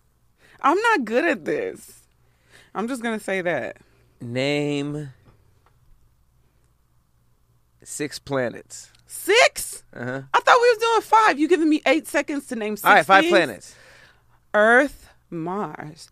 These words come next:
Speaker 1: Jupiter, Venus. Are we counting Pluto? Pluto. Is the sun a planet? <laughs>
Speaker 2: Hell no. I don't know if Pl-,
Speaker 1: Mercury.
Speaker 2: I count Pluto.
Speaker 1: So, Mercury.
Speaker 2: You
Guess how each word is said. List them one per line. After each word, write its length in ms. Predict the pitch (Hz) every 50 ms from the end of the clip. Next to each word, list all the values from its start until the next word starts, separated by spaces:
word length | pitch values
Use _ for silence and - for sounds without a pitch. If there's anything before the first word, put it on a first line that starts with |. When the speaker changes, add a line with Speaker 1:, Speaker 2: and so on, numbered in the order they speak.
| _ _ _ _ - 143
Speaker 1:
Jupiter, 800 | 139 139 147 185 220 233 214 - 208 175 151 143 131 - 139 135 _ _ _ _ _ -
Venus. 800 | 147 139 143 160 202 208 208 214 202 175 147 135 131 131 - - _ -
Are 80 | 180
we 80 | 240 277
counting 260 | 302 359 381 392 359
Pluto? 400 | - - 415 427 427 427 403 370 _ _ _ _ _ _ _ _ _ _ _ _ _ _ _ _ _ _ _ _
Pluto. 840 | - 240 247 247 233 226 202 202 185 165 156 147 139 143 156 165 _ _ _ _ _ _ _ _ _ _ _ -
Is 120 | - 185
the 100 | - -
sun 280 | 190 - - 269 294 294
a 40 | 285
planet? 400 | 269 - 320 311 302 277 - - _ _ _
<laughs> 400 | - 220 320 494 - 762 762 740
Speaker 2:
Hell 300 | - - - - - 110
no. 280 | - 622 640 - - - 554 640 - - 381 359 453 494 - _ _ - 339 381 - _ _ - - - 302 294 - _ _ _ - - - - - - - 339 311 269 262 254 233 -
I 120 | - 143
don't 140 | 370 415 415
know 160 | 415 - 349
if 60 | 330 -
Pl-, 100 | 415 403
Speaker 1:
Mercury. 220 | 392 370 339 294 262
Speaker 2:
I 140 | 165 196 220
count 300 | 185 208 202 165 139 -
Pluto. 420 | - 143 147 131 113 110 104 110 - - - - - - - - _ - _ _ _ _ _
Speaker 1:
So, 480 | - - 202 196 196 202 190 175 185 - -
Mercury. 840 | - 220 247 320 - - 311 240 202 180 156 127 147 180 196 - _ _ _ - - - - -
Speaker 2:
You 100 | - 127